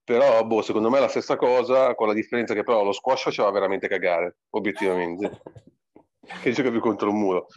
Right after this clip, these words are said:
Speaker 1: Questo qua, alla fine, è diver-, è uno sport divertente, cioè,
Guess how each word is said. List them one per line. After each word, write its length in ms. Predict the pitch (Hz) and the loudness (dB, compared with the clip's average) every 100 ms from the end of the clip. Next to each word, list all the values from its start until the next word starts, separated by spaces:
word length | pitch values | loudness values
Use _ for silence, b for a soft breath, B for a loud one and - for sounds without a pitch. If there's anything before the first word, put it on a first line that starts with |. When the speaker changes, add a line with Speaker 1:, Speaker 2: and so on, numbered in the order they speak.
| b - | b -6
Speaker 1:
Questo 320 | 120 - 147 | -6 -2 -2
qua, 340 | 123 131 127 | 0 2 0
alla 220 | 113 113 | 0 0
fine, 220 | 113 143 131 | 0 0 0
è 40 | |
diver-, 340 | 107 107 98 - | 0 -2 -4 -2
è 80 | |
uno 160 | 143 131 | 0 0
sport 340 | - 180 170 | -2 -4 -4
divertente, 800 | 123 110 101 - 110 92 90 - | -4 -2 -2 -4 -6 -6 -6 -12
cioè, 260 | 85 101 87 | -8 -4 -4